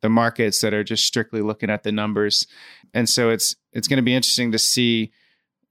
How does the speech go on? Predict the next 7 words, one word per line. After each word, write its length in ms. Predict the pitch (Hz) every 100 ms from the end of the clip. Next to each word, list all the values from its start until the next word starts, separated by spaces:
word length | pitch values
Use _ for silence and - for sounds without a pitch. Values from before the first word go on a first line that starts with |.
| -
how 280 | - 135
that 200 | 127 120
all 200 | 117 113
works 400 | 101 110 113 -
within 340 | 110 104 120 110
those 260 | 110 107
two 400 | - 117 110 101